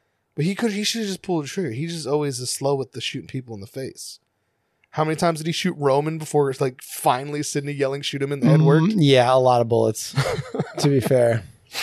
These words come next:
Speaker 1: So, poor Dewey dies.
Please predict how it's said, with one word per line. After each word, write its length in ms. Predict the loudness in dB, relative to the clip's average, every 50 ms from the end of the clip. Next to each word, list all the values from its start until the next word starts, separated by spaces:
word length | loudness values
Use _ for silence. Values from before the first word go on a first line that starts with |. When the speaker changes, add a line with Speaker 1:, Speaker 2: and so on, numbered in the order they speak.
| -10 -10 -14 _ _ _ _ _ _ _
Speaker 1:
So, 440 | -4 0 2 2 2 2 0 -4 -8 _ _ _ _ _ _ _ -10
poor 220 | -4 -2 0 0
Dewey 240 | 0 -2 -4 -6 -6
dies. 420 | -8 -10 -10 -12 -14 -16 -16 -18